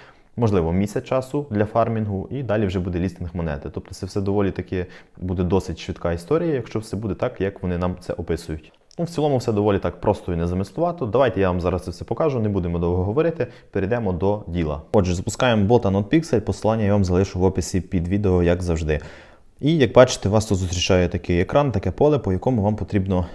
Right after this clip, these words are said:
малювати. Бачите, тут є багато різних шаблонів. Е,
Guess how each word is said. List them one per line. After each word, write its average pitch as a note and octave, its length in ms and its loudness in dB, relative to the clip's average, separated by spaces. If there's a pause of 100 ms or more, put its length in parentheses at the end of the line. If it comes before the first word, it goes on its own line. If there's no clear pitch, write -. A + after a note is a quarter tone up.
малювати. E2 560 2
Бачите, A#2+ 360 0
тут G#2 180 -2
є F#2+ 100 4
багато F2+ 320 2
різних F2 260 -2
шаблонів. D3+ 520 -2 (420)
Е, E2+ 720 -4